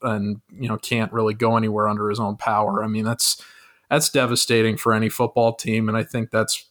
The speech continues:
that's probably the moment where it seemed like things probably slipped out of, you know, still being competitive. I still watched the second half.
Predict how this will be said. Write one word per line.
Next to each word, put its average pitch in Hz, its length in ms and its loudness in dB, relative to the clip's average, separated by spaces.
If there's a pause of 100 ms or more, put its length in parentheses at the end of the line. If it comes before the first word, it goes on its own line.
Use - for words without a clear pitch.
that's 117 220 0
probably 113 680 0
the 104 120 -2
moment 107 420 2
where 107 320 2
it - 100 -4
seemed 107 360 -2
like 104 240 -2 (320)
things 110 320 0
probably 104 420 -2
slipped - 400 0
out 104 220 2
of, 104 340 -4 (720)
you - 80 -6
know, 104 300 -2
still - 280 0
being 107 320 0
competitive. 110 880 -4
I 160 80 0
still 135 280 2
watched 113 320 0
the 113 40 -6
second 104 380 -2
half. 110 560 -2